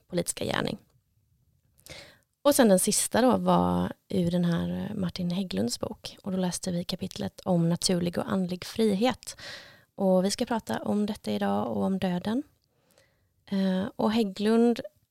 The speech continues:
om man ska säga någonting kort om hans bok, ehm, så vill han ju liksom visa vägen till ett friare liv bortom både religion och kapitalism. Ehm, och hans stora poäng kan man väl säga är att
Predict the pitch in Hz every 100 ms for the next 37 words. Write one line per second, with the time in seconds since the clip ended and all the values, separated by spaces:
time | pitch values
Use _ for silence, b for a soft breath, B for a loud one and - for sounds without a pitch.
0 | _ _ _ - 214 208 214 220 196 190
1 | 202 214 208 - 208 196 190 - 220 254
2 | - - - b b b b b _ -
3 | 190 190 185 185 190 196 202 226 254 -
4 | - 202 202 196 190 185 185 196 190 214
5 | 196 214 196 - - - - 185 175 196
6 | 214 214 185 - 202 185 175 175 175 175
7 | 220 208 202 - 190 190 190 180 190 185
8 | 185 180 180 190 196 - 196 - 185 -
9 | 180 190 - - 220 b b b b b
10 | b _ - 180 175 175 180 180 - 180
11 | 180 - - 202 175 175 - 180 180 190
12 | 190 185 196 175 - 175 170 - -